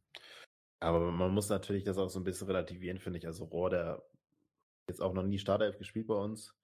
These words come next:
Und auch im letzten Spiel kommt er gegen Dresden rein, Meffert ist verletzt und der war ja wirklich abs-, die absolute Absicherung im Mittelfeld. Als er das letzte Mal reingekommen ist gegen Schalke,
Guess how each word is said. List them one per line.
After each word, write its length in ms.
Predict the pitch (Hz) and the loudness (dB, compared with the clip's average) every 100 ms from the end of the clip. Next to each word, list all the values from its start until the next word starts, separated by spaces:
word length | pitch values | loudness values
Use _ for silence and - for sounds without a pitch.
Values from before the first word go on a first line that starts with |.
| _ _ - _ _ | _ _ -20 _ _
Und 100 | - | -2
auch 120 | 95 | 0
im 100 | 92 | 2
letzten 280 | 101 - 95 | 0 0 -6
Spiel 240 | - 98 | -2 -2
kommt 200 | - 107 | -2 0
er 60 | 107 | 0
gegen 180 | 101 95 | 0 -2
Dresden 300 | 104 107 107 | -2 -4 -4
rein, 300 | 95 110 104 | -2 -2 -2
Meffert 280 | 110 110 | -2 -2
ist 120 | 85 - | -6 -4
verletzt 400 | 98 107 - 85 | -2 -2 -2 -6
und 100 | 95 | -4
der 140 | 95 | -2
war 100 | 92 | 0
ja 360 | 92 95 90 - - | 0 0 0 -6 -10
wirklich 580 | 98 - 95 - - _ _ _ _ _ _ | -10 -4 -4 -6 -12 _ _ _ _ _ _
abs-, 240 | 98 - | -8 -8
die 120 | - 98 | -2 -2
absolute 280 | - 95 | 0 0
Absicherung 500 | 95 - 107 95 90 | 0 -2 -4 -2 -2
im 60 | 92 | -4
Mittelfeld. 580 | 90 90 - 95 104 - _ _ _ - - _ _ _ _ _ _ _ _ _ | -4 -6 -4 -4 -4 -8 _ _ _ -16 -16 _ _ _ _ _ _ _ _ _
Als 220 | 95 87 | -4 -4
er 140 | - 95 | 0 2
das 120 | 92 | 2
letzte 200 | 98 104 | 0 0
Mal 120 | 95 | 2
reingekommen 420 | 98 98 95 101 | 2 0 -2 -4
ist 100 | 98 | -4
gegen 160 | - 92 | -6 -8
Schalke, 520 | - 98 98 101 101 | -2 -2 0 -2 -4